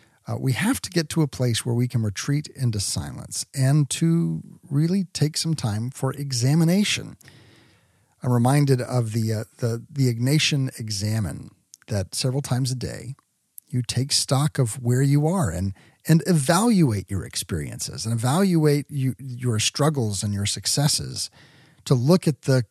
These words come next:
consolations and the desolations in your life and not just take them as they come to you, but really take a moment to look at them. And in some way, this is the work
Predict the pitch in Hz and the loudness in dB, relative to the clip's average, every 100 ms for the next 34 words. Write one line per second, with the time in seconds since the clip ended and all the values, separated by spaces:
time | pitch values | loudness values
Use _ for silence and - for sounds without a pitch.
0 | _ - 160 170 - 139 127 - 123 113 | _ -2 4 4 4 2 2 2 2 2
1 | 113 104 104 135 - 135 110 107 110 101 | 0 -2 0 0 0 0 0 2 0 -2
2 | 104 98 95 82 98 - - _ _ _ | -2 -2 -2 -2 -4 -6 -12 _ _ _
3 | - 117 175 - 185 - 190 - 139 123 | -8 -2 0 2 0 2 2 4 2 0
4 | 95 - 226 269 123 64 - - _ _ | -2 -4 -2 -2 -4 -8 -12 -18 _ _
5 | _ _ _ _ - 160 175 214 226 - | _ _ _ _ -8 -2 2 2 0 0
6 | - 202 180 139 120 127 - _ _ _ | 0 2 4 4 2 0 -6 _ _ _
7 | _ _ - 180 180 330 - 147 - - | _ _ 0 0 2 -2 -2 -8 -10 -14
8 | - - _ _ _ _ _ _ _ - | -16 -20 _ _ _ _ _ _ _ -20
9 | _ _ _ _ _ _ _ - 170 170 | _ _ _ _ _ _ _ 2 4 6
10 | 165 - 180 175 - - 226 233 190 - | 2 0 6 6 4 2 6 6 4 0
11 | - 107 71 73 156 - _ _ 127 120 | -6 -4 -4 -6 -8 -10 _ _ -2 2
12 | 170 - - 143 139 131 143 123 87 71 | 2 2 -2 0 2 0 -2 -2 -4 -6
13 | - | -12